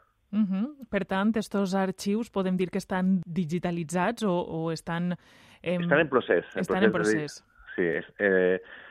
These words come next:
Speaker 2: tota la informació sí que és digital, tota la informació està digitalitzada. Es pot consultar qualsevol concert, què es va fer, quan es va fer, qui va fer-lo.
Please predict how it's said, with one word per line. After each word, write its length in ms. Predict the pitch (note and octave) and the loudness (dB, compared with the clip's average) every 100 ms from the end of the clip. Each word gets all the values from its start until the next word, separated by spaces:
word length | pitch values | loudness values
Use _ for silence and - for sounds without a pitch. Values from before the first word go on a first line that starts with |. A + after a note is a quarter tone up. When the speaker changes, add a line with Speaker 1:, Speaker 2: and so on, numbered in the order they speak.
| - _ _ _ _ _ | -20 _ _ _ _ _
Speaker 2:
tota 200 | D3 F3+ | 2 2
la 60 | D3+ | 2
informació 440 | C#3+ C3 A#2+ C#3+ | -4 -4 -4 -6
sí 120 | C#3+ B2 | -10 -10
que 120 | G2+ | -10
és 80 | - | -10
digital, 440 | E2 A2+ G2+ D3+ | -14 -4 -2 -2
tota 180 | G#2+ G#2 | -6 -6
la 60 | |
informació 380 | G#2+ G2+ F#2 G#2 | -6 -6 -4 -6
està 140 | - F2 | -8 -16
digitalitzada. 640 | - - D#2 D#2 D#2 B2 - | -14 -10 -10 -6 -4 -4 -4
Es 80 | - | -8
pot 160 | G2+ - | -8 -4
consultar 500 | G2+ G#2 F#2+ G2 F#2 | -8 -6 0 0 2
qualsevol 440 | F2+ - F2 F2+ | -4 -4 -6 -6
concert, 400 | F2 E2+ F#2 F2 - - _ _ _ - | -6 -2 -2 -2 -6 -20 _ _ _ 0
què 100 | A2 | 0
es 100 | G2+ | 0
va 100 | D#2 | -6
fer, 280 | - F#2+ F3+ _ _ | -2 -2 -2 _ _
quan 200 | G2+ F#2+ | 0 0
es 100 | F2 | -2
va 120 | D#2+ | -6
fer, 280 | - G2 C#3 _ _ | -2 -4 -4 _ _
qui 140 | A#2 | -4
va 120 | F2+ | -4
fer-lo. 400 | - E2 F#2 E3+ | -4 -4 -2 -4